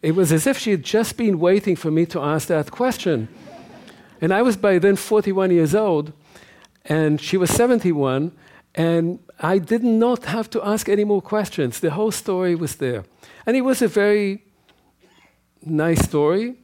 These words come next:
about fond memories of a good childhood. It was not a story about anti-Semitism, it was not a story about fear, and it was also not a story only about Jews. She grew up in a home where mostly Yiddish was spoken,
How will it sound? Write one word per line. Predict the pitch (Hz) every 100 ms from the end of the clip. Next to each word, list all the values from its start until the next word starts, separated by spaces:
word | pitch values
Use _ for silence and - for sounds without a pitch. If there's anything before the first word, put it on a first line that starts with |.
| _
about | 180 156 175 160 156 143 - _
fond | - - 196 214 185
memories | 156 135 131 127 151 151 - _
of | 160 143
a |
good | 151 214 220
childhood. | 208 196 190 120 - _ _ _ _
It | 147 147
was | 175 156
not | 190 220
a |
story | - - 185 185
about | 165 147
anti-Semitism, | 135 135 139 - 185 180 165 - 151 151 139
it | 123
was | 117 113
not | 156 147
a |
story | - 131 123
about | 117 110 -
fear, | - - 190 180 165 156 - _ _ _ _ _ _ _ _ _ _ _
and | 147
it |
was | 165 160
also | 226 311 - 170
not | 156 170 208
a |
story | - 196 185 185
only | 139 147 165
about | 151 117 127
Jews. | 131 262 202 95 - _ _ _ _ _ _ _ _ _ _ _ _
She | - - 233
grew | 233 233 208 147
up | 147 - -
in | 165 170
a |
home | 127 151 156 185
where | 160 147
mostly | 151 175 208 - 151
Yiddish | 143 160 135 -
was | 120
spoken, | - 117 127 - 226